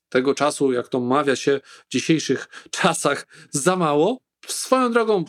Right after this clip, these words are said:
trzeba przyznać, że to jest taki troszeczkę, jak to się mówi po angielsku, cop-out, czyli taka wymówka, najzwyklej mówiąc po polsku, bo czas, no to jest rzecz umowna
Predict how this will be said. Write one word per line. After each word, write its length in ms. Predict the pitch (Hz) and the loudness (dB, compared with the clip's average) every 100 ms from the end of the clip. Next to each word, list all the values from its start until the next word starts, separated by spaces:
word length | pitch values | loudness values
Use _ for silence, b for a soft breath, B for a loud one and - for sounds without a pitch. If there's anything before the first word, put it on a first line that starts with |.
| - | -6
trzeba 320 | - 202 180 | -2 0 0
przyznać, 480 | 175 - 175 175 143 | -2 -2 0 0 0
że 260 | 160 165 | 0 0
to 180 | 156 165 | 2 0
jest 160 | 156 - | 0 0
taki 260 | 151 - | -4 -4
troszeczkę, 540 | - 151 - 160 - 143 | -4 -2 0 -2 0 0
jak 160 | 131 | 0
to 80 | - | -4
się 140 | - | -2
mówi 240 | 160 156 131 | 0 0 0
po 120 | 156 | 0
angielsku, 580 | 156 151 151 - 127 113 b b _ _ - | 0 0 0 2 2 2 b b _ _ 0
cop-out, 560 | 190 190 175 185 - | 0 2 0 0 -8
czyli 180 | - 151 | -8 -6
taka 400 | 147 143 143 135 | -6 -2 0 -2
wymówka, 500 | 156 208 277 226 - | -2 0 2 2 0
najzwyklej 480 | 127 127 131 131 139 | 0 -2 -4 -2 0
mówiąc 260 | 131 127 123 | 2 -2 -2
po 140 | 139 | -4
polsku, 460 | 135 143 - 214 240 _ _ | -2 -2 2 0 0 _ _
bo 140 | - 247 | -2 0
czas, 460 | - 135 151 - - _ | 0 -2 -2 -8 -16 _
no 100 | 160 | -2
to 140 | 156 165 | 2 0
jest 260 | 156 139 | 0 -4
rzecz 320 | 139 156 - | -2 -2 -2
umowna 520 | 156 135 123 123 156 | -4 -2 -2 0 -2